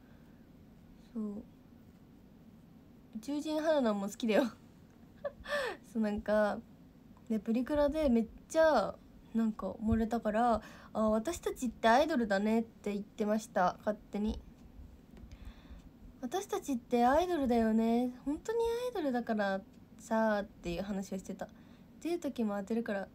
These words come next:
当てて。会いに来て。こんにちは、花なん。そう、私たちってアイドルだから、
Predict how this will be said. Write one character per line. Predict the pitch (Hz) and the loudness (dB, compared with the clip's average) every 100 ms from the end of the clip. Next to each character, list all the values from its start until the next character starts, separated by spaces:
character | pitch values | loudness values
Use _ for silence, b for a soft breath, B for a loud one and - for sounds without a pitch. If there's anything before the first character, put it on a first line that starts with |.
| - | -12
当 | 208 | -10
て | 214 | -8
て。 | 208 - 233 277 - - - | -6 0 0 0 -8 -20 -14
会 | - 240 | -8 -4
い | |
に | 254 220 | -4 -4
来 | 262 | -8
て。 | 254 214 208 220 262 262 - - - - - - - - - - - - | -10 -10 -8 -6 -6 -8 -12 -20 -20 -20 -20 -20 -20 -20 -20 -20 -20 -12
こ | 294 | -8
ん | |
に | 320 | -6
ち | 330 | -4
は、 | |
花 | 339 311 | -4 -4
な | 262 | -6
ん。 | 247 - - - - - | -8 -12 -20 -20 -20 -20
そ | - - | -18 -8
う、 | 214 | -6
私 | 208 285 | -4 -6
た | 302 330 | -8 -8
ち | 233 | -4
っ | |
て | 220 | 0
ア | 233 | 0
イ | 349 | 0
ド | 339 | -2
ル | |
だ | 220 208 | -2 -2
か | 208 | -2
ら、 | 269 262 | 0 2